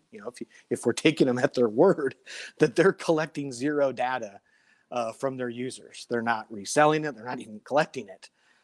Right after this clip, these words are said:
Uh, they're not leveraging it. Uh, they're not gonna create an ad platform, which has basically been the, the, uh, the monetary, uh, the monetization structure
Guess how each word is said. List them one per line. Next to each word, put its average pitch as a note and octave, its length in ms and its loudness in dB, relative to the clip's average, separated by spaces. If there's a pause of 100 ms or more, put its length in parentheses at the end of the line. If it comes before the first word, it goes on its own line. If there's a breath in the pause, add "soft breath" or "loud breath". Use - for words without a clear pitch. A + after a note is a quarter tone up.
Uh, A#2 180 -4
they're A#2 120 -6
not A2+ 200 -6
leveraging C3+ 520 -2
it. C3 360 -4
Uh, G#2+ 240 -6
they're A2+ 140 -4
not B2 340 2
gonna B2 180 -4
create B2 720 0
an A#2 140 -10 (100)
ad A#2+ 460 -2
platform, F3+ 640 -2 (640 soft breath)
which D3 180 4
has B2 200 0
basically C3+ 560 0
been B2+ 300 -4
the, A#2 100 -6 (180)
the, A#2 420 -4
uh, G#2+ 220 0
the A#2 120 -4
monetary, B2 840 2 (840)
uh, C3 80 2
the A2 100 -2
monetization C3 720 2
structure F#3 520 0